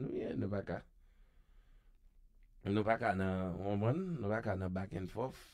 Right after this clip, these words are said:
li fini, li kebe limit, li kebe limit mwen peryòd. Men se ti nèg la, la, ka, ka,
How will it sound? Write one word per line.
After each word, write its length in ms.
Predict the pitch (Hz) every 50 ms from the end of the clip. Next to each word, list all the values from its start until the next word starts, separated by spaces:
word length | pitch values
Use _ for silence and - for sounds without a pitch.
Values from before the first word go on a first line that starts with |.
| - -
li 140 | 147 - 92
fini, 400 | - - 107 110 101 101 107 -
li 140 | - - - -
kebe 220 | - 113 113 113
limit, 300 | 107 104 110 110 107 104 - -
li 80 | 104 98 104 -
kebe 220 | 104 104 104 104
limit 320 | 101 101 104 101 104 101 - -
mwen 160 | 82 - - -
peryòd. 460 | - - - - - - - - 107 95 - - - - _ - - _ - - - - - - - - - - - - -
Men 100 | - -
se 140 | 110 113 107
ti 140 | - - 131 120
nèg 240 | 117 113 110 104 107 110
la, 80 | 113 113 113
la, 140 | 107 98 95 95 92 85
ka, 160 | - 92 95 101 107 - - - - -
ka, 140 | - 98 92